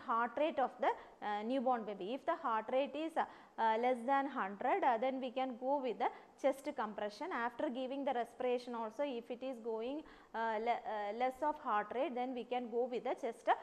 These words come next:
compression and, uh, re-, ventilation also. So here if you see, uh, thirty breaths, uh, plus, uh, ninety compression, that is totally one twenty events can be given. So the hand,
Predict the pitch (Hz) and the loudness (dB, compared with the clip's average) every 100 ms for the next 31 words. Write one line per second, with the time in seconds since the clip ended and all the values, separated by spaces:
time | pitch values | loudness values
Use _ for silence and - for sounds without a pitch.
0 | - - 269 254 196 180 190 - - 254 | -2 0 2 2 0 -6 -10 -12 -6 -4
1 | 427 453 269 208 233 240 214 254 262 254 | -2 0 0 2 2 2 2 -2 0 -2
2 | 208 - 196 170 - - - - - 294 | -2 -4 -10 -10 -10 -12 -14 -18 0 0
3 | 285 302 359 330 - 285 285 302 392 - | 2 2 2 0 -2 -4 -4 -2 -4 -6
4 | - 220 220 220 262 269 269 339 262 208 | -6 -2 0 2 4 4 2 -2 0 2
5 | 254 254 - 285 415 - - - 269 339 | 0 0 -6 -4 -4 -8 -10 2 2 2
6 | - 262 220 226 233 247 247 320 240 208 | 0 2 2 2 -2 -2 -2 -2 -2 -2
7 | 202 196 220 214 277 294 247 240 269 277 | -4 -6 -4 -4 -4 -4 -2 -2 -2 -2
8 | 330 220 220 226 269 254 240 381 - - | -2 -2 -4 -2 -2 -2 -2 -4 -4 -8
9 | 254 247 269 277 262 214 202 285 214 185 | -4 0 0 -2 -2 -2 -2 -4 -4 -6
10 | 175 185 285 262 254 226 247 | -8 -4 -2 0 0 -2 0